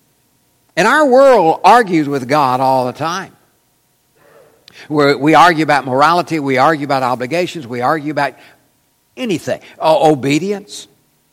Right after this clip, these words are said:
Uh, like a kid arguing with their dad. "Dad, get, get," and we just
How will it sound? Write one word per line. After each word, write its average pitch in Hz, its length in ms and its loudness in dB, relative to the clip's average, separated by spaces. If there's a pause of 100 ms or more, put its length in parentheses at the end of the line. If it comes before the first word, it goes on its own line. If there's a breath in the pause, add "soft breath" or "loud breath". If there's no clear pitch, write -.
(180)
Uh, 139 360 4 (640)
like 123 220 -2
a 131 120 -6
kid 196 320 0
arguing 135 320 0
with 135 120 -8
their 135 120 -6
dad. 143 320 -4
"Dad, 180 260 -6
get, 160 240 -10
get," 170 260 -12
and 147 680 -10 (320 soft breath)
we 151 560 -6 (240)
just 139 480 -8